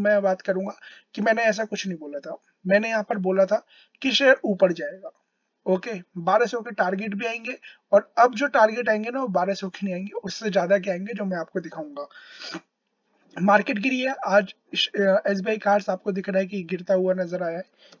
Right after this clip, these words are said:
क्या एसबीआई Cards is the sole share is, जो गिरता हुआ नजर आया है? तो उसका आंसर है no।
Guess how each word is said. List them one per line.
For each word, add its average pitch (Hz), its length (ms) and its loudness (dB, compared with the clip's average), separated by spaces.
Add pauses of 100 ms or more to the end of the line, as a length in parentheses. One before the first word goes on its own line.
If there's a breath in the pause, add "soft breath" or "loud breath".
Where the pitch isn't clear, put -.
(100)
क्या 226 240 4
एसबीआई 214 360 -2
Cards 208 440 2
is 185 80 -6
the 208 100 -6
sole 220 280 0
share 226 480 -4
is, 208 300 -10
जो 214 120 0
गिरता 196 320 0
हुआ 208 200 2
नजर 202 280 0
आया 196 180 4
है? 208 100 -2 (320 soft breath)
तो 214 80 -2
उसका 226 300 0
आंसर 190 480 0
है 202 80 -2
no। 165 140 -10